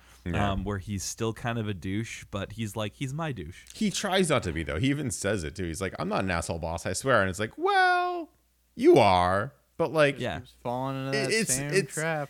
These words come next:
Speaker 1: it's nice that you're trying not to be.
Speaker 2: What I didn't really get is Joy being the ant-, one of the antagonists.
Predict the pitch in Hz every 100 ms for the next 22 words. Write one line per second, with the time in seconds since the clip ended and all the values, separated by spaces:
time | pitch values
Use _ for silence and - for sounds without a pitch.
0 | _ 180 170 151 165 160 160 - 123 123
1 | 117 104 - 90 80 73 71 64 - -
2 | 50 - _ _ _ _ _ _ _ _
3 | _ _ _ - 123 156 190 120 151 208
4 | 143 175 143 101 90 104 131 - - -
5 | - _ - - - _ _ - 117 117
6 | 107 104 98 98 92 90 - - _ 107
7 | 92 92 101 110 107 110 113 110 123 -
8 | _ _ 104 95 98 95 92 92 82 82
9 | - 90 85 82 - 90 92 92 85 -
10 | 76 80 - - - - 107 - -